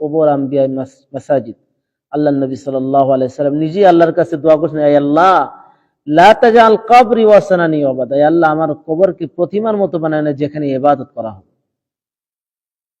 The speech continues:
এবং তিনি বলেন, "ইশতাদ্দা গাজবুল্লাহি আলা কওমিন ইত্তাখাযু কুবুর আম্বিয়া মাসাজিদ।"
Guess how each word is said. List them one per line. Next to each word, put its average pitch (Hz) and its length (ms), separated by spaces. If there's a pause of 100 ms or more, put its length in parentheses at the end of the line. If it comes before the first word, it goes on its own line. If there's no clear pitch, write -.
(580)
এবং 196 260
তিনি 185 200
বলেন, 165 160
"ইশতাদ্দা 185 480
গাজবুল্লাহি 165 580
আলা 147 280
কওমিন 170 400
ইত্তাখাযু 151 580
কুবুর 151 360
আম্বিয়া 135 320
মাসাজিদ।" 127 480